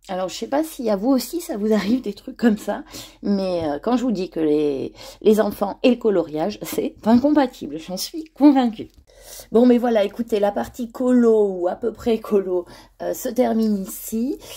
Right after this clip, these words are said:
Comme promis, je vais maintenant vous parler de mon ressenti par rapport à l'enquête paranormale que j'ai faite en début d'été. Donc, je dis au revoir et surtout merci à tous ceux qui quitteront, euh, la vidéo ici.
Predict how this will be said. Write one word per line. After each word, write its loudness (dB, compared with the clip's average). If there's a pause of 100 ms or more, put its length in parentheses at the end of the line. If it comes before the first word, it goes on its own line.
(220)
Comme 4
promis, 2
je -4
vais -2
maintenant -2
vous 0
parler 2
de 2
mon 0
ressenti -6
par -10
rapport -8
à -4
l'enquête -4
paranormale -4
que -6
j'ai -6
faite -6
en -6
début -8
d'été. -2 (480)
Donc, 2
je -2
dis 2
au 2
revoir 0
et -6
surtout -12
merci -6
à -6
tous -12
ceux -6
qui -10
quitteront, -4
euh, -2
la 2
vidéo -4
ici. -16